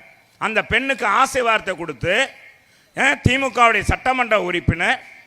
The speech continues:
கலைஞர் கருணாநிதி பெயரை வைத்திருக்க அந்த கருணாநிதியுடைய மகனும் மருமகளும் அந்த பெண்ணை கொண்டு போய், "உன்னை மருத்துவ படிப்புல சேர்க்கிறோம்."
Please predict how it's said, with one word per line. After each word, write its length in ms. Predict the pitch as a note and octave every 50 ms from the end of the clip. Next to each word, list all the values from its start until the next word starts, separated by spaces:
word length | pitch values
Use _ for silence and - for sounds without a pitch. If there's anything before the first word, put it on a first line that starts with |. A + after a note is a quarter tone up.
| _ _
கலைஞர் 460 | - F#3 F#3+ A3+ A#3+ A#3 A3 G3 E3+
கருணாநிதி 560 | - F#3+ G3+ A3+ B3 C4 C4 B3+ B3 A#3+ A3+
பெயரை 360 | G#3 - G#3 A3 A#3 B3 B3+ B3
வைத்திருக்க 480 | A3+ G#3+ F#3+ D#3+ G3+ F#3+ E3 E3+ F#3
அந்த 200 | E3+ D#3+ D#3+ D3 -
கருணாநிதியுடைய 720 | E3 E3 F#3 G#3 G#3 G#3 G3+ G3 F3+ F3 E3+ D#3 D#3+ D3+
மகனும் 540 | C#3 C#3+ D3 E3 F#3+ A3 A3+ A#3+ C4+ C#4+ D4+ - - - - _ _ _ - D3+
மருமகளும் 840 | F3+ A3 B3 C#4+ C#4+ C#4 B3+ F#3+ G#3+ F#3 E3 E3+ G3 A3+ B3 C4+ - - - - - _ _ _ _ _
அந்த 280 | - C#3+ G3 G#3+ G#3 F3+
பெண்ணை 340 | - - G3+ A#3+ C4+ C#4 C4
கொண்டு 280 | G3+ A3+ A3 G#3 F#3+
போய், 460 | E3 F3 E3+ D#3+ E3+ G3 A3+ C4 - - - - - -
"உன்னை 260 | - E3 G3 G#3+ G3+ F#3
மருத்துவ 400 | F#3 G#3+ B3 C#4 - - C#4 B3+
படிப்புல 480 | A3 - G#3 G#3 G#3+ - G3+ G#3+ A3 - -
சேர்க்கிறோம்." 540 | G3+ G3 F#3 D3+ F3+ F3+ F3+ F3+ E3+ C#3 G#2+